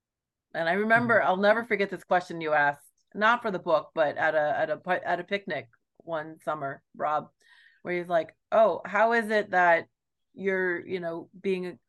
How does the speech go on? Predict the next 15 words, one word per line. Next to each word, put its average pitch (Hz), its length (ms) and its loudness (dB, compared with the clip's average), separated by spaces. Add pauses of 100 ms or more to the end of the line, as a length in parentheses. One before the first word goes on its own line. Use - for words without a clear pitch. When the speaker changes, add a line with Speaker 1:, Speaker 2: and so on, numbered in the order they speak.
(140)
Speaker 1:
a, 165 80 -8
a 165 40 -12
bisexual 165 720 -2
couple, 165 500 -2 (340)
how 185 300 0
is 185 160 -4
it 180 260 -4 (420)
in 196 340 -2
your, 180 240 -4 (100)
your 180 220 -6
marriage, 202 460 -2
your 170 100 -6
relationship, 202 840 -6 (240)
being 180 180 -4
bisexual? 175 760 -4